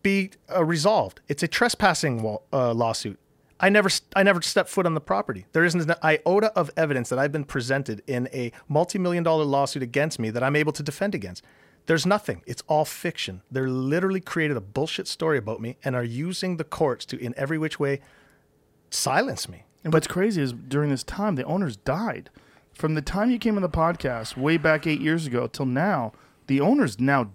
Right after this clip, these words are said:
Speaker 2: dead. The guy that you were calling out on the podcast back then, and the guy who's in the documentary, you see him, and you, you see his, just his demeanor and his attitude and e-, everything about it. It's just,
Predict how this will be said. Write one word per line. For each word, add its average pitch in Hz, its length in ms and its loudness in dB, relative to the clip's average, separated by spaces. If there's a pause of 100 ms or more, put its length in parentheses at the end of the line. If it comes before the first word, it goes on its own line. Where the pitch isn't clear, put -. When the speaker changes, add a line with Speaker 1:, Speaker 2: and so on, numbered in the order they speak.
Speaker 2:
dead. 135 420 2
The 131 80 -4
guy 151 220 4
that 185 120 -2
you 160 120 -2
were 170 100 -2
calling 165 420 -2
out 160 340 2 (280)
on 139 120 -2
the 139 60 -2
podcast 151 640 -2
back 139 260 0
then, 156 380 0 (200)
and 135 120 0
the 135 40 0
guy 175 200 4
who's 156 160 0
in 190 120 2
the 196 60 2
documentary, 135 760 0
you 110 60 -8
see 190 340 -2
him, 120 280 -6
and 127 140 -6
you, 135 120 -6
you 135 180 -8
see 160 260 -2
his, 127 240 -2 (640)
just 185 220 -6
his 120 260 -8
demeanor 147 600 0
and 123 120 -2
his 113 120 -8
attitude 143 580 -2
and 123 140 -4
e-, 123 520 -10
everything 160 440 0
about 131 400 2
it. 117 60 0
It's - 180 -8
just, 123 220 -10